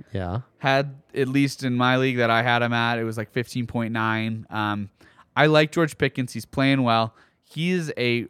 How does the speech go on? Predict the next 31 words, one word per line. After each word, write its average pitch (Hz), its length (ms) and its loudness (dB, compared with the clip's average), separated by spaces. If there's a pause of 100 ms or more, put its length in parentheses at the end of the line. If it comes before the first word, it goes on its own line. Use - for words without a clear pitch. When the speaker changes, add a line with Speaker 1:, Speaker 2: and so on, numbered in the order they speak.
(100)
Speaker 2:
almost 165 580 2 (320)
a 123 100 0
younger 135 480 4
Cortland 131 440 0
Sutton-esque 143 640 0
when 113 180 -2
Cortland 117 420 0
was 107 140 -4
more 110 220 -2
reliable. 110 680 0 (640)
Um, 104 460 -2 (960)
but 123 200 -2
playing 127 340 0
with 120 120 -4
that 117 160 -6
very 120 220 0
jump 117 300 -2
ball 113 180 2
heavy 110 260 0
Speaker 1:
Mm-hmm. 110 180 0
Speaker 2:
offense, 110 400 -6
uh, 104 360 -4 (220)
gets 135 200 -4
in 156 80 -2
the 143 100 0
end 139 140 0
zone 147 140 -2
every 143 140 -2
now 143 220 2
and 143 100 -2
then. 143 240 -2